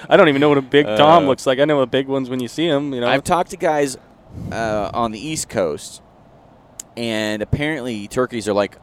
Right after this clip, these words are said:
Speaker 2: elk, where the jakes are like satellite bulls, the older toms have the, you know, their harem or herds or whatever. What are you looking at?
Speaker 1: If you move your arm, I can see my mirror.
Speaker 2: Oh, there you go.
Speaker 1: Thank you.
Speaker 2: And, uh, the, the,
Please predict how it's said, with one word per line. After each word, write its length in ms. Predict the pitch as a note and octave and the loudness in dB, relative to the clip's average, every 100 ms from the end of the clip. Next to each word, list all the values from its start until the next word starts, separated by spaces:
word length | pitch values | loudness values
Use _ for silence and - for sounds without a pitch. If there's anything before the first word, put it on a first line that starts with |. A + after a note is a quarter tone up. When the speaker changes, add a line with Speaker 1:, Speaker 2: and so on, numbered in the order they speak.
| _ - G2+ | _ -8 0
Speaker 2:
elk, 400 | G2+ F#2+ - - _ _ _ | 2 0 -4 -20 _ _ _
where 300 | G#2+ G2+ G2 | -4 -2 -2
the 140 | F2+ F#2 | -4 -6
jakes 380 | G#2 A2 - | -2 -2 -2
are 40 | G#2+ | -4
like 160 | G2+ | -4
satellite 540 | - G2 F#2+ F#2+ G2 - | -2 -2 0 0 -2 -2
bulls, 560 | F#2+ F#2+ F#2 F2+ - - _ _ _ _ | 0 0 0 -2 -8 -20 _ _ _ _
the 160 | G2 G2 | -8 -4
older 280 | G#2+ G#2+ G2 | -2 -2 -2
toms 380 | G#2+ F#2+ F#2 F#2 | -4 -6 -6 -6
have 300 | G2+ F2+ E2+ | -4 -4 -6
the, 100 | F#2+ | -12
you 60 | |
know, 220 | F#2 F2+ F2 | -8 -8 -8
their 600 | - F#2+ F#2 F#2 F#2 - _ - _ _ _ - | -4 -4 -2 -4 -6 -10 _ -20 _ _ _ -20
harem 480 | - G#2 F#2+ F#2+ F#2 | -10 -6 -4 -4 -6
or 300 | E2 E2 D#2+ | -8 -6 -8
herds 400 | G2+ F#2+ F#2+ F2+ | -6 -4 -4 -6
or 40 | |
whatever. 320 | F#2 F#2 F2 F2 | -4 -4 -6 -8
What 100 | G2 | -10
are 40 | |
you 60 | F#2+ | -10
looking 200 | F#2 E2+ | -10 -12
at? 140 | - - | -14 -14
Speaker 1:
If 140 | - C3+ | -10 -6
you 80 | D#3 | -2
move 160 | D#3+ | -2
your 100 | B2 | 0
arm, 180 | C#3 C3+ | 0 2
I 80 | A2+ | -2
can 140 | A#2 | -6
see 140 | A2+ B2+ | -12 -10
my 120 | G#2+ | -8
mirror. 320 | A#2 B2+ A2+ G#2 | -6 -6 -6 -6
Speaker 2:
Oh, 180 | A#2+ A#2+ | 2 4
there 160 | G#2 G2+ | 4 0
you 60 | |
go. 120 | E2 E2+ | -4 -8
Speaker 1:
Thank 200 | B2 A2+ | -10 -10
you. 120 | - - - - - _ - | -12 -14 -20 -20 -20 _ -10
Speaker 2:
And, 380 | - A#2+ A2+ A2 | -2 0 0 2
uh, 320 | G#2 G2+ F#2+ - - - - | 4 4 2 -2 -16 -20 -18
the, 160 | C#3+ C#3 | -8 -6
the, 500 | C#3 C#3 B2+ A#2+ | 4 6 8 6